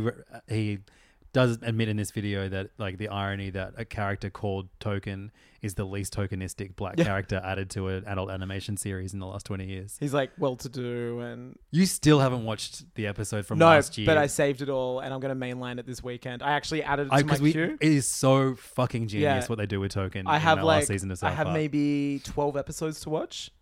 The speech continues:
Speaker 1: Yep.
Speaker 2: Like, up to date, and I'm like, the last few seasons are only, like, six episodes long, so I'm like, "Great, I'm gonna mainline that."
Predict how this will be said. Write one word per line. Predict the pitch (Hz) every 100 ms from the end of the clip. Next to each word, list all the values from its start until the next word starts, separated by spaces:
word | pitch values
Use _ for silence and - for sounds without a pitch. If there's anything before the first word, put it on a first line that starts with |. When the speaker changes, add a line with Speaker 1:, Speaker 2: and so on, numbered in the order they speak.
| 107
Speaker 1:
Yep. | 104 92
Speaker 2:
Like, | - 131 131
up | 127
to | 127
date, | 135 139 180
and | - 135
I'm | 131
like, | 131 131 - _ _ _
the | 139
last | 139 165
few | 185
seasons | - 170 180 175
are |
only, | 170 143
like, | 135
six | - 156 -
episodes | 147 - 143 131 131
long, | 135 -
so |
I'm | 139
like, | 123
"Great, | - 120 -
I'm | 127
gonna | 123 120
mainline | 117 117 120 120
that." | 120 123